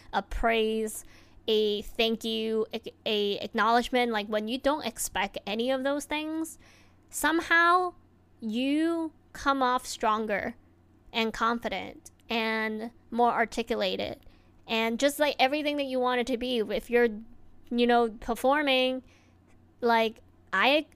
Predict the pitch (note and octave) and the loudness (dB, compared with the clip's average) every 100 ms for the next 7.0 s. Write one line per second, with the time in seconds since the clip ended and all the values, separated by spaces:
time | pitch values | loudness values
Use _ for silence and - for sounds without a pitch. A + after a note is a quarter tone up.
0 | - C4 B3 A#3+ D4 E4+ D4+ C4+ A#3 A3 | 0 0 4 6 6 4 -2 2 2 2
1 | - - D#4 A#3 G#3+ A3+ - A3 G#3+ - | -2 -4 -2 0 -2 -6 -2 -2 -2 -6
2 | C4 C4 B3 A#3+ G#3 G#3+ - A3+ - A#3+ | -6 -2 0 0 0 -2 -4 -6 0 0
3 | A#3+ A#3 A#3 - A#3 A#3 A#3 A#3 A#3 A#3 | 2 0 -2 -2 0 2 2 0 -2 -8
4 | - _ - A3+ A3 - - - _ _ | -20 _ 0 2 2 -2 -20 -20 _ _
5 | - A3+ A#3 A#3+ A#3+ B3 C#4 - A#3 A#3+ | -4 2 4 4 4 4 2 0 0 2
6 | C#4 C#4 - - - A#3+ A#3+ A3 A3 A#3 | 2 -2 -4 -8 -2 0 2 0 -4 -4